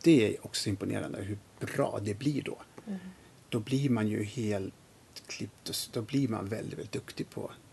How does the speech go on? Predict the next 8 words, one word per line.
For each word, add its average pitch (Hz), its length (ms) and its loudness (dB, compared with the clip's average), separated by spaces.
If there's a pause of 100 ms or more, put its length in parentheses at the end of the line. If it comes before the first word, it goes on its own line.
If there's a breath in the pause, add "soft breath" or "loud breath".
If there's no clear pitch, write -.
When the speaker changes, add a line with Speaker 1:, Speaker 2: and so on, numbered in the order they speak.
Speaker 1:
på 117 60 -8
det 110 100 0
man 104 140 0
gör. 127 280 -2 (160)
Speaker 2:
Mm. 208 180 0 (3000 soft breath)
Speaker 1:
Så - 180 0
det, 151 240 2
mm, - 480 0